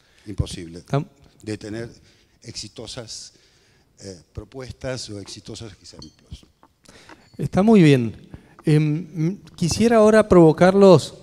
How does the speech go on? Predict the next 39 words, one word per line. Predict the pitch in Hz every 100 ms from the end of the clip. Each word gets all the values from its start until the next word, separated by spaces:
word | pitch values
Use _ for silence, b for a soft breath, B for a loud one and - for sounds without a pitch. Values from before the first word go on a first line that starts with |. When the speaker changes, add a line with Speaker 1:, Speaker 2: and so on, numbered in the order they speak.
| b b b b - -
Speaker 2:
para | 131
que | 143
puedan | 143 196 196
hablar | 175 165 185
en | 180
las | 151
mesas | 151 180 170
de | 170
trabajo | 135 156 170
de | 156
ustedes. | 135 135 113 101 - - _ _ _ _ -
¿Puede, | 165 165 135
puede | - 165 160
ser? | 185 220 233 b b b b b b
Pasamos | - 131 185 196
un | 185
poco | 190 185
las | 165
mesas | 151 196 196 165
para | 151
que, | 139 147 139 - 160
para, | - 131
sí, | 120 202
para | 214 170
que | 139
no | 156
nos | 160
vayamos. | 147 156 180 175 b b b b b _
La | 156 151
consigna | 160 165 208 226 220
que | 180
les | 156
qui-, | - 160
quisiéramos | - 151 180 180 180
proponer | - 147 139 165 180
para | 170 151
la | 131
mesa | 131 170 - 131 95 _ b b b b
es, | 165 156 156 -